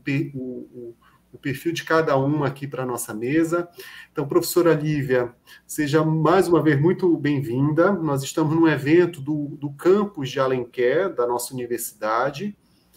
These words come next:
é, na sua segunda edição.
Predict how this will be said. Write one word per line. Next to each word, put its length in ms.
é, 680
na 100
sua 280
segunda 440
edição. 640